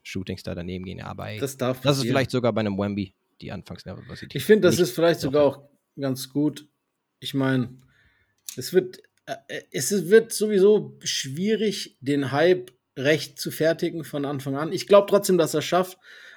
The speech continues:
Speaker 2: aber es ist ja manchmal auch ein bisschen unfair dem Spieler gegenüber, wenn da einfach schon jetzt so, weißt du, was man so liest. Ei-, klar, du weißt selber, die U S,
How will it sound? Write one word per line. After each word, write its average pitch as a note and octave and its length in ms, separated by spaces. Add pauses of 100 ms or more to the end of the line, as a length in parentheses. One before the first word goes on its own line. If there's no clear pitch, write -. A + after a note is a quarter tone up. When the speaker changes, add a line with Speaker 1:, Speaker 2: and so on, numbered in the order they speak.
Speaker 2:
aber D3 180
es C3 120
ist C3+ 120
ja D3 100
manchmal C#3 340
auch B2+ 100
ein B2 60
bisschen C3 240
unfair C3+ 280
dem A#2 120
Spieler C3+ 300
gegenüber, A#2 420
wenn A#2+ 140
da A#2+ 140
einfach A#2 260
schon A#2 320
jetzt A2 240
so, A#2+ 220 (420)
weißt C#3 220
du, D3+ 260
was D#3 240
man D#3+ 140
so D3+ 100
liest. F3 460 (480)
Ei-, E3 160 (600)
klar, F3 440
du D3+ 100
weißt F3+ 240
selber, F#3 280
die D3 140
U E3+ 140
S, E3+ 320